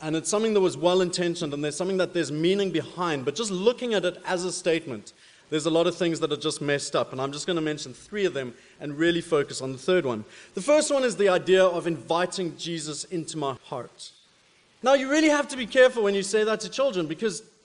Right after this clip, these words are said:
children tend to be literal thinkers. And you go to Sunday school one day and your teacher says, "You've got to invite Jesus into your heart." And later that night, as a parent, you wander into your kid's bedroom and your kid's, like, distraught and crying because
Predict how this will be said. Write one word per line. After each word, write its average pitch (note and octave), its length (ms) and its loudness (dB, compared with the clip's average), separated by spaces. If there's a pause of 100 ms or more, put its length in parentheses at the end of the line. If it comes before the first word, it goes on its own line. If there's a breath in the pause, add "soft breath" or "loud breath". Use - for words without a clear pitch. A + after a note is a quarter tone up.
(160)
children A#3 340 -2
tend A3 300 -2
to G3 60 -10
be G3+ 120 -2
literal F#3 420 0
thinkers. F3+ 640 -6 (420 soft breath)
And D#3+ 280 -2
you F#3 80 -2
go G#3 120 8
to G3 80 2
Sunday G#3+ 300 0
school G#3+ 240 0
one G3+ 160 0
day G3 220 2
and F#3 80 0
your E3 80 -2
teacher G3 260 -8
says, F#3+ 300 0
"You've F3 60 -2
got F3+ 80 4
to F#3+ 40 4
invite F3+ 320 2
Jesus F#3 380 -6
into G3 180 -4
your F3 160 2
heart." F3 320 0
And D#3 160 -6 (360 loud breath)
later F#3+ 260 8
that F3 160 6
night, F#3 560 2
as D#3 160 -4
a D3+ 40 -4
parent, F#3 540 2
you D#3+ 100 -4
wander E3+ 320 0
into F3 200 2
your E3 100 0
kid's D#3+ 260 -4
bedroom F3 540 2
and D#3 80 0
your D3+ 80 2
kid's, E3+ 460 -4
like, D#3 200 0
distraught F3 640 -6
and D3 200 -10
crying F3 440 0
because D#3 400 -6